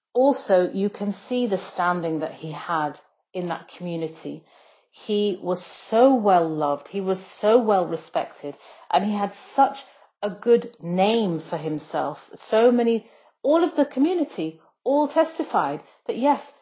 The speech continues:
you're so truthful, you're so honest." And that's just such a massive lesson to all of us. If you want somebody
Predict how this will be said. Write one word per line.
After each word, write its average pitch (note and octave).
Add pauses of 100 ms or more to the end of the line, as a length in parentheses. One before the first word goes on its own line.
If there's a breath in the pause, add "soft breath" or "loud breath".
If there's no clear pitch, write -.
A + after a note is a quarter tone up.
(100)
you're A#3
so B3
truthful, C#4
you're F3+
so -
honest." G3+ (1000 soft breath)
And A#3
that's - (500)
just -
such -
a G#3+
massive G#3
lesson F#3+ (300 soft breath)
to -
all G3+
of E3+
us. E3 (440 soft breath)
If -
you D#4
want C4
somebody G#3